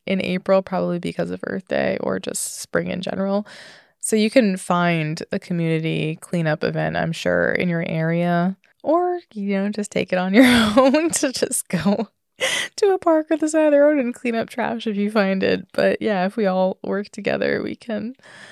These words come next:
make the world a better place. And if you aren't doing this already, idea number four is to reduce, reuse, and recycle. If you aren't already recycling, definitely look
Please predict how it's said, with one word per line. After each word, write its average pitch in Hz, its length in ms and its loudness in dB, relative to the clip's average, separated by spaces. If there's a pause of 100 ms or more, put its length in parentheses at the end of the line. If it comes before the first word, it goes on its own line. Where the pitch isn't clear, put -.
(560)
make 311 220 -6
the 320 100 -6
world 302 320 -4
a 196 60 -12
better 254 260 -6
place. 214 840 -10 (680)
And 180 160 -4
if 180 120 -12
you 190 180 -6 (120)
aren't 294 540 0
doing 294 300 -2
this 285 180 -2
already, 262 500 -2
idea 247 260 0
number 262 240 0
four 277 300 0
is - 280 0
to 247 420 0
reduce, 220 640 -4
reuse, 233 440 -4
and 262 120 -4
recycle. 233 800 -2 (720)
If 214 200 -4
you 214 140 -2
aren't 220 280 0
already 220 300 0
recycling, 180 920 -4
definitely 196 600 -2
look 180 320 -2